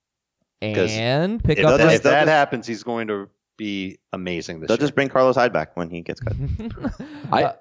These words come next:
Speaker 4: I think, I think Armstead's the handcuff. If you do that kind
Speaker 2: Yeah.
Speaker 4: of thing.
Speaker 1: I think you're right. I don't
Speaker 3: Yeah.
Speaker 1: think, and, like, the same thing with Carolina. Like, if you really think Jordan Scarlett's gonna be any good compared to what McCaffrey is, then you can go and get Jordan Scarlett,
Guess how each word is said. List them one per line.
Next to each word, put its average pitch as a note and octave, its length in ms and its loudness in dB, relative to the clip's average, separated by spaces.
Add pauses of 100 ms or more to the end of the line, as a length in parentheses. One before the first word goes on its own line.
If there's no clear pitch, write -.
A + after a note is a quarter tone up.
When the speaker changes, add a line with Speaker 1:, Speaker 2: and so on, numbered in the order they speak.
Speaker 4:
I C3 120 4
think, G3+ 240 0 (160)
I B2 100 2
think G#3+ 200 -2
Armstead's F3+ 480 2
the D#3 140 4
handcuff. D#3+ 460 -2 (840)
If C3+ 220 0
you C#3+ 80 2
do E3 120 4
that C#3+ 120 4
kind G#2+ 120 0
Speaker 2:
Yeah. C#3+ 60 0
Speaker 4:
of A2 60 -2
thing. B2 180 -6
Speaker 1:
I C3+ 120 0
think C3+ 240 -6
you're B2 140 0
right. E2 300 -6 (240)
I B2+ 80 2
don't C#3+ 100 4
Speaker 3:
Yeah. - 40 0
Speaker 1:
think, - 340 -2 (160)
and, C#3+ 380 -2
like, A2+ 240 2 (720)
the A#2 60 -4
same D3 220 2
thing C3 200 0
with A2+ 140 -2
Carolina. F#2+ 540 2
Like, F#2 380 -2
if G#2 160 -12
you A2+ 80 2
really A#2+ 220 6
think G#2+ 180 -4
Jordan G#2 260 2
Scarlett's F#2+ 460 0
gonna F#2 180 -4
be F2 460 -4 (160)
any G2 220 0
good F2+ 380 2
compared F2+ 400 0
to F2 60 -2
what E2+ 200 0
McCaffrey F2+ 520 0
is, G2 380 0 (560)
then F2+ 160 -2
you E2+ 100 -2
can F2+ 100 -4
go E2+ 160 4
and D#2+ 80 -4
get D#2+ 140 0
Jordan D#2 280 -4
Scarlett, D2+ 480 -2